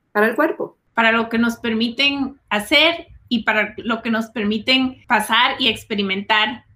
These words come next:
Speaker 2: en la vida. Y hablando de esas cosas a las que les damos prioridad, el, lo que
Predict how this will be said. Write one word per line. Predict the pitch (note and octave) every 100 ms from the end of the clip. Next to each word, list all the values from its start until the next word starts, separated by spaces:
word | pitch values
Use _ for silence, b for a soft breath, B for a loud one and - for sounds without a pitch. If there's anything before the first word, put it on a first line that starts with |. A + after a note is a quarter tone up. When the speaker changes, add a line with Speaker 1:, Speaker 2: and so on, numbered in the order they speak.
| - _ _
Speaker 2:
en | A3+ A#3
la | B3
vida. | D#4+ D4+ C4 -
Y | - C4+ C#4+ D#4 -
hablando | A#3+ A#3 A#3+ C4+ C#4+ F4
de | D#4 C#4+ B3 -
esas | C4 D#4 -
cosas | C#4+ D4 D#4 D#4+
a | C4
las | A#3
que | -
les | G#3 G3+
damos | G#3 A#3 C#4+ - _
prioridad, | C#4 C#4 C4 A3 G#3+ G#3+ A#3 B3+ B3+ - -
el, | A#3 A#3 A#3 A#3 A3+ A#3
lo | A#3 A#3+
que | A#3+ A#3 A3+ G#3+